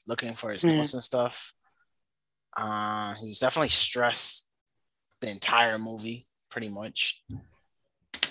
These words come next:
Speaker 1: That don't help. Uh,
Speaker 2: No.
Speaker 1: <laughs>
Speaker 2: Nope.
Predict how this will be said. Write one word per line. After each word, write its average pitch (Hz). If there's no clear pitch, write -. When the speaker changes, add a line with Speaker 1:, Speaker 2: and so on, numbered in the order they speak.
Speaker 1:
That 120
don't 113
help. 113
Uh, 110
Speaker 2:
No. 165
Speaker 1:
<laughs> -
Speaker 2:
Nope. 190